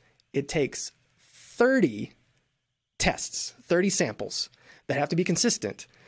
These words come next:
to have an average. So that means to compare the tone of a Les Paul,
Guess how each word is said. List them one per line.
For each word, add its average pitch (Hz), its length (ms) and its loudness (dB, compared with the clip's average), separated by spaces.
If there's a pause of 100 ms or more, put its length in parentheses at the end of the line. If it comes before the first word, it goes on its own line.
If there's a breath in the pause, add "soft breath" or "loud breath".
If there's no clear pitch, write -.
(280 soft breath)
to 147 140 2
have 143 420 -2
an 143 100 -2
average. 120 420 -4
So 139 180 0
that 147 140 2
means 165 400 2 (100)
to 170 140 2
compare 214 380 2
the 175 100 0
tone 180 540 0 (420 loud breath)
of 139 380 0
a 147 60 0
Les 139 220 2
Paul, 120 540 2